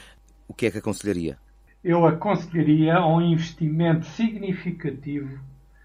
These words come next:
Speaker 2: eh, no apoio à leitura nas idades jovens,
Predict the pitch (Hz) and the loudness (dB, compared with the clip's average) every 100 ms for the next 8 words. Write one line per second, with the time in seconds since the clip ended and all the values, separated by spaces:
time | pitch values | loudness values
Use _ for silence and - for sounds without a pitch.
0 | - - - - - 175 143 139 135 131 | -20 -20 -20 -20 -10 -4 0 0 -2 0
1 | 165 165 165 135 139 156 143 139 131 131 | 4 4 2 -2 2 4 4 0 -4 -2
2 | 151 151 147 170 147 139 123 131 123 135 | 0 2 0 -2 -4 -2 -2 -4 -4 -2
3 | 131 107 110 127 123 127 131 131 - | -2 -4 -4 -4 -4 -4 -4 -6 -10